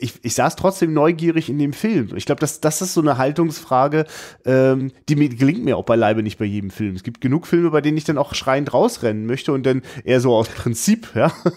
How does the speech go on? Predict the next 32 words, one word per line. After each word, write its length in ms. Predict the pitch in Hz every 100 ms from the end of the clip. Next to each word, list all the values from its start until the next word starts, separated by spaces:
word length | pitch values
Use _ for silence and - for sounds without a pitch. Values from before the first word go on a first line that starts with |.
| - - - 170
Nee, 140 | 107 131
da 80 |
stehe 260 | 127 - 156
ich 100 | 170
jetzt 240 | 151 -
durch, 200 | 147 185
damit 220 | 156 139 139
ich 120 | -
wenigstens 280 | 143 131 135
bis 120 | 147
zum 120 | 139
Schluss 260 | - 156 156
auch 160 | 123
weiß, 360 | 127 156 - -
<laughs> 0 |
was 220 | 143 -
was 320 | 143 175 - 175
ist. 800 | 226 233 - - - - - 165
Äh, 380 | 120 139 143 139
und, 560 | - 139 135 131 131 - -
äh, 840 | - 131 127 127 113 107 127 120 123
äh, 60 |
sozusagen, 580 | 120 123 123 123 120 107
aber 120 | 117
das, 200 | 120 -
äh, 160 | - - - - _ - _ - -
diesen, 400 | 127 147 143 123
also 440 | 139 143 143 139 113
sozusagen, 500 | 131 131 143 135 135
also 320 | 131 123 127
auch 180 | - 131
einen 540 | 143 131 131 127 123